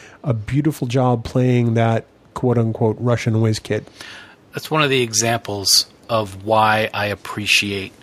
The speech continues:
Speaker 2: the J J movies, is sometimes people say that it's not Star Trek, but he has several examples of how he paid, um, respect to the original series, and I think that's a perfect and subtle example of how he did it.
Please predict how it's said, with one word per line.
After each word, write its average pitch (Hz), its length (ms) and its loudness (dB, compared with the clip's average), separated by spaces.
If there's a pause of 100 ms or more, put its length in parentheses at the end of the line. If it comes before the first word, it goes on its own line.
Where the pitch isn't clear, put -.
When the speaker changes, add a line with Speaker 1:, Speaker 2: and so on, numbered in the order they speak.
(540)
Speaker 2:
the 110 100 2
J 104 260 0
J 98 200 -2
movies, 92 560 -6
is 92 260 0
sometimes 107 460 -2
people 101 280 -6
say 98 280 0
that 92 180 -4 (140)
it's 101 240 -6
not 92 180 -2
Star 90 240 0
Trek, 90 240 -4
but 98 180 0 (380)
he 170 400 -4
has 120 320 -2 (160)
several 120 340 -2
examples 101 640 -6
of 95 240 -6
how 104 400 2
he 107 540 -6 (380)
paid, 107 520 -2 (1300)
um, - 340 -6
respect - 680 -2
to 123 200 -2
the 113 160 -2
original 101 360 -6
series, 101 360 -2
and 110 180 -6
I 135 120 0
think 131 200 -6
that's 113 200 -4
a 92 60 -6
perfect - 580 -4
and 104 180 -8
subtle 113 540 -2
example 98 640 -8
of 98 160 -10
how 101 240 -2
he 101 80 -6
did 90 200 -6
it. - 160 -10